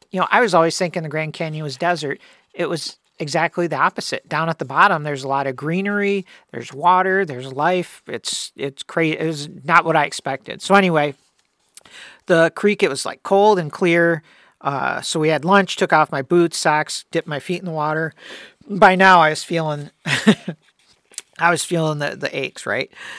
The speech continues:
Especially, like, in my right knee. Holy shit. So anyway, after about, I don't know, thirty minutes, forty-five minutes, we packed up, hit the trail. And our next stop was our final destination, is the,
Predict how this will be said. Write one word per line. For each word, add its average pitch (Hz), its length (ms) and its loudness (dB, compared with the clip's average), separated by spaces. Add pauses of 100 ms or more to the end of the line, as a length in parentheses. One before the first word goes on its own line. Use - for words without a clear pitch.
(180)
Especially, 170 420 0
like, 143 240 -2
in 127 100 -12
my 127 180 -8
right 135 360 -6
knee. 123 220 -12
Holy 135 320 -10
shit. 117 420 -10
So 180 140 -2
anyway, 175 460 6 (120)
after 175 240 0
about, 170 380 6 (100)
I 151 100 2
don't 147 120 -4
know, 139 320 -6
thirty 147 240 -4
minutes, 143 340 -6
forty-five 139 460 -4
minutes, 139 240 -10
we 156 60 -16
packed 190 280 2
up, 160 160 4
hit 180 140 -4
the - 100 -6
trail. 147 420 -2 (480)
And 139 280 -6
our 156 100 -4
next 214 240 0
stop 160 340 6
was 156 220 -4
our 147 140 0
final 160 360 -6
destination, 139 760 -6
is 131 220 -10
the, 135 260 -6